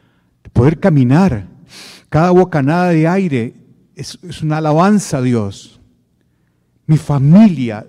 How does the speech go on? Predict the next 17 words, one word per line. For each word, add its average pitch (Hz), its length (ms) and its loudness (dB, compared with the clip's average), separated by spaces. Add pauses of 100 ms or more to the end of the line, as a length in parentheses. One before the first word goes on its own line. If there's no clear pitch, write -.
como 151 260 -2
la 131 160 0
veo 196 280 4
ahora, 151 560 -4 (260)
lo 151 140 2
que 170 80 -2
significan, 143 1000 -4 (420)
lo 143 120 0
que 165 80 -6
significan 185 500 0
para 127 280 -6
mí, 165 320 -6 (680)
mi 160 160 2
escala 202 560 -2
de 185 100 0
valores 156 540 0
cambió." 165 680 -2